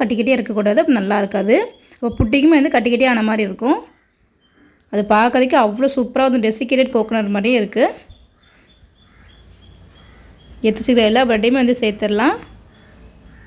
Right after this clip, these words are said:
ஒருவேளை உங்க பிரெட் வந்து ரொம்ப நிறைய இருக்கிற மாதிரி இருந்துச்சுன்னா கொஞ்சம் குறைச்சிக்கோங்க. நல்லா மிக்ஸ் பண்ணி விட்டுடுவோம். நீங்க எக்ஸ்ட்ரா தண்ணி,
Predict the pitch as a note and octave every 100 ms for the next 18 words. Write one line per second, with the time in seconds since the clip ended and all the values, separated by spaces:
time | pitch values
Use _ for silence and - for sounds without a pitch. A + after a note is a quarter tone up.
0 | - - - - A3+ A#3+ D#4+ C4 A#3+ C4+
1 | C#4 B3 D4 B3+ B3+ B3+ B3 B3 A3 F4+
2 | F4 A#3+ A#3 A#3 A#3+ A3+ G#3+ A#3+ F4 A3+
3 | B3+ B3 A#3 - B3+ A3+ G#3+ A3+ F#4+ -
4 | - - - - _ C4 C4 B3 B3 C#4+
5 | C#4 A#3+ B3